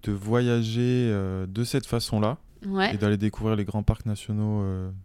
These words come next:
Speaker 1: bah, de l'Utah. En tout cas, on vous le conseille. Parce que c'est incroyable.
Speaker 2: Voilà, on rappelle, euh, c'est quand même un, un, une bonne alternative et surtout, ça permet de, sur les voyages longs, de faire des économies, de,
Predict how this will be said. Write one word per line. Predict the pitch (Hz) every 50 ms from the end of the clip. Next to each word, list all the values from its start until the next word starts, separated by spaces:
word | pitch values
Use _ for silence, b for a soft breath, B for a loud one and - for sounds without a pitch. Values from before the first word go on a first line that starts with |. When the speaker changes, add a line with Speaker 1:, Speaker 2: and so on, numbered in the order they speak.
| - - 110
Speaker 1:
bah, | 90 90
de | 90 95
l'Utah. | 98 95 95 - - 110 135 - - -
En | 104
tout | -
cas, | - 120
on | 120 107
vous | 95 90
le |
conseille. | 90 - 120 117 - - 123 123 - - b b b b -
Parce | - - -
que | -
c'est | - - - - -
incroyable. | - 117 117 - - 113 110 107 107 110 - - - -
Speaker 2:
Voilà, | - 220 - -
on | 202
rappelle, | 190 196 196 185 - 226 233 220
euh, | 208 196 190
c'est | 180 - - 185
quand | - 202
même | 214 220 220
un, | 208 196 190 185 185
un, | - - - 180 180 180
une | 180
bonne | 180 208
alternative | 226 226 214 214 214 208 202 196 - 254 247
et | 226
surtout, | 190 - 180 - 233
ça | 233 - 202 185
permet | 185 180 180 196 208
de, | 196 185 175 170
sur | 170 - - 185
les | 185
voyages | 180 170 180 185 180 175 170 170
longs, | 175 185 202 208
de | 196 180 165
faire | 165 - 196 196
des | 196 196
économies, | 196 180 - 190 190 196 196 202 214 214 220 214 208 202 180 180
de, | 170 170 175 175 170 170 170